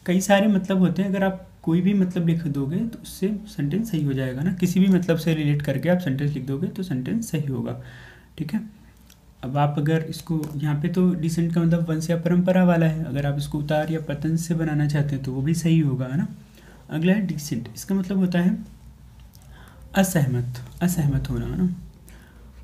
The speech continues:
असहमत। Writing थोड़ा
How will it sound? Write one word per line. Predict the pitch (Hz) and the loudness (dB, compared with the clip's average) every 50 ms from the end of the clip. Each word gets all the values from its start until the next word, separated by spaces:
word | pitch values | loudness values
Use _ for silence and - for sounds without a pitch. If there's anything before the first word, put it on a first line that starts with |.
| - - - - - - - - - - - | -20 -20 -20 -20 -20 -20 -20 -20 -18 -10 -6
असहमत। | 143 151 160 180 196 185 - - - - - - - 139 120 131 123 127 147 165 180 - - - - - - - - - - - - - - - - - - - - - - - - - - - - - - - - - - - - - 170 | -4 -2 0 -2 -2 -4 -6 -12 -16 -16 -12 -6 -6 -4 -4 -4 -4 -4 -2 -4 -4 -6 -8 -14 -18 -20 -20 -20 -20 -20 -20 -20 -20 -20 -20 -20 -20 -20 -20 -20 -20 -20 -20 -20 -20 -20 -20 -20 -20 -20 -20 -20 -20 -20 -20 -20 -12 -6 0
Writing | 160 165 165 196 196 185 185 | 0 0 2 0 -2 0 0
थोड़ा | 185 180 190 | 2 2 2